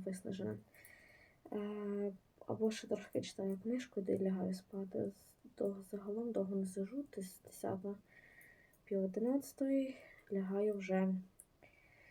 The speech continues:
спати. Тому в мене зараз не виходить так швидко дов'язати ці шкарпетки, як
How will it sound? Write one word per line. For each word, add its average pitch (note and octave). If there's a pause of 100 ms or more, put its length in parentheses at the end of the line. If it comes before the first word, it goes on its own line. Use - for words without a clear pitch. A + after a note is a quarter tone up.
(240)
спати. F#3+
Тому G#3+
в G#3+
мене G#3
зараз G3
не G3
виходить F#3+
так F#3+
швидко -
дов'язати F#3
ці F#3+
шкарпетки, F#3+
як F#3+